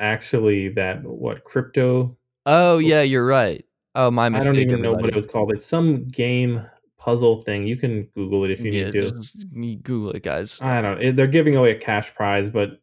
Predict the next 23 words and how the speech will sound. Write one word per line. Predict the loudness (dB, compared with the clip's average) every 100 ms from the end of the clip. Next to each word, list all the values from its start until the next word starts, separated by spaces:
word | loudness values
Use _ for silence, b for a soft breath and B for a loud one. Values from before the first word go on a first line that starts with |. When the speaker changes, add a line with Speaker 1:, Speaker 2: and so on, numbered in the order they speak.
| _
Speaker 1:
there's | -4 0
gonna | 2
be | 0
so | -2
many | -2 -2
people | -2 -4 -2
doing | 0 0 0
it | -2 -2
that, | -4 -4
like, | -4 -6
I'm, | -6 -6 -6 -10
there's | -6 -2
no | 0
way | 2 2
I'm | 0
gonna | -4
be, | -6 -8 -10 -16
yeah. | -10 -2
Speaker 2:
Not | 0 2
even | 2 0
worth | -2 -4
my | -4 -8
time. | -6 -6 -6